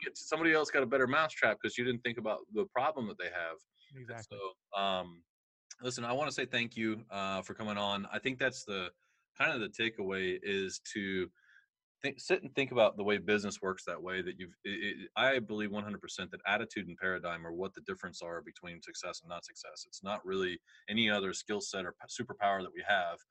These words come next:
Speaker 1: We just need to maximize whatever ours is. And so I think that that's a good point for parents to be able to take their headphones off, talk to their kids about it, and say, "Okay, look, let's just identify some people that we could help, right? And then let's talk about the problems that they have or the things that they need.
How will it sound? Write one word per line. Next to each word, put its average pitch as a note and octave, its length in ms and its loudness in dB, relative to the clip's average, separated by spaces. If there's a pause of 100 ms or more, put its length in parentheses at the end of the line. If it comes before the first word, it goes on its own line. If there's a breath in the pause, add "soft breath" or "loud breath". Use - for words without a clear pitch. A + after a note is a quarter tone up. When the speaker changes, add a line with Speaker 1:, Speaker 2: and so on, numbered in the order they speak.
(220 loud breath)
Speaker 1:
We G2 100 -4
just G2+ 140 -2
need G#2 80 0
to F#2 60 -2
maximize F#2 520 -2
whatever F2+ 240 -2
ours E2+ 220 -2
is. E2+ 340 -2 (380 soft breath)
And F#2 140 -8
so F#2+ 380 0 (100)
I G2+ 80 0
think C#3 200 -10
that C#3 80 -8
that's B2 180 -2
a G#2 40 -2
good G2 240 -6
point G#2+ 180 -6
for - 80 -20
parents G2+ 340 -2
to - 80 -20
be F#2+ 60 -4
able F2+ 120 -6
to - 120 -10
take F#2 100 -6
their F2 120 -12
headphones F#2 440 -6
off, F2+ 320 0 (120)
talk A2 160 -2
to - 80 -18
their G2+ 80 -8
kids F#2 240 -6
about F2+ 280 -4
it, E2 140 -6
and D#2+ 80 -20
say, F2+ 180 -8
"Okay, F2+ 260 -6
look, F#2 260 -2 (520 loud breath)
let's B2 200 2
just F#3+ 200 2
identify G#2 880 4
some F#2 300 -10 (100)
people F#2+ 400 -6
that F2+ 180 -4 (100)
we F#2+ 120 -8
could - 160 -10
help, F#2+ 260 -4 (460)
right? G#2 300 0
And G2+ 100 -4
then A2 100 0
let's A2+ 160 -2
talk B2+ 200 4
about A2 180 0
the - 60 -14
problems G2+ 500 4
that F2+ 120 -4
they F#2 160 4
have F2+ 460 2
or F2+ 120 -4
the E2+ 100 -6
things G#2 260 -4
that G2 100 -8
they F2+ 140 -2
need. G2+ 460 -4